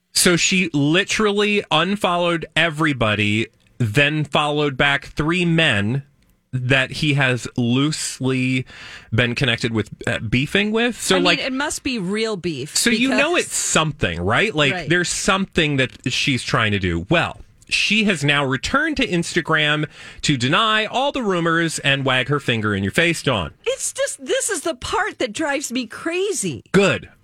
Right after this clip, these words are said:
Speaker 1: I am about to drive you crazy.
Speaker 2: Okay.
Speaker 1: She goes to Insta on Sunday to set the record, quote unquote, straight and says,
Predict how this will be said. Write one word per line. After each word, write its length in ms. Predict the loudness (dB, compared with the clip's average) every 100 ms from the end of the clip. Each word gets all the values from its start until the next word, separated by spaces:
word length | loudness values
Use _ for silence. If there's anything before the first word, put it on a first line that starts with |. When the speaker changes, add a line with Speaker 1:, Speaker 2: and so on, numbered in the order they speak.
| -2
Speaker 1:
I 140 | 0
am 140 | 0 0
about 240 | -2 -2
to 80 | -2
drive 240 | -2 0
you 80 | -2
crazy. 480 | -2 -4 -4 -6 -6
Speaker 2:
Okay. 400 | -4 -4 -4 -8 -4
Speaker 1:
She 160 | -2 2
goes 280 | 2 0
to 100 | -2
Insta 420 | 0 0 0 0 2
on 140 | 0
Sunday 480 | 0 -2 0 0 0
to 140 | -2
set 320 | -2 0 -2 0
the 100 | 0
record, 480 | 0 0 -2 -4 -4
quote 260 | -2 0
unquote, 380 | -2 -2 -2 -2
straight 400 | -4 0 0 0
and 100 | -2
says, 480 | 0 0 0 -2 -8